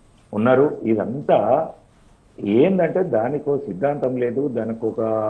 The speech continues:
రిక్రూట్‌మెంట్‌కి ఒక ప్రతిపదిక లేదు. మనం ఒక ఉద్యోగం చేయాలన్నా, చిన్న పని చేయాలన్నా, మన ఇంట్లో పని వాళ్ళని పెట్టుకోవాలన్నా,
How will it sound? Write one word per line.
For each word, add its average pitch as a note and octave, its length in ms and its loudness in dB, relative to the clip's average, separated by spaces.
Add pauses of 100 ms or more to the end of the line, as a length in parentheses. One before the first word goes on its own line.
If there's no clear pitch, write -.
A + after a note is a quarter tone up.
(300)
రిక్రూట్‌మెంట్‌కి C#3 680 -4
ఒక A2+ 220 0
ప్రతిపదిక C3 580 0
లేదు. B2 400 2 (540)
మనం A2+ 180 4
ఒక A2+ 140 2 (560)
ఉద్యోగం C3 580 0
చేయాలన్నా, C#3 680 4 (100)
చిన్న B2 160 -4
పని C3 360 -4
చేయాలన్నా, C3+ 540 -2
మన A#2+ 200 -4
ఇంట్లో A#2 280 -2
పని B2 220 -4
వాళ్ళని C#3 380 2
పెట్టుకోవాలన్నా, B2+ 760 -2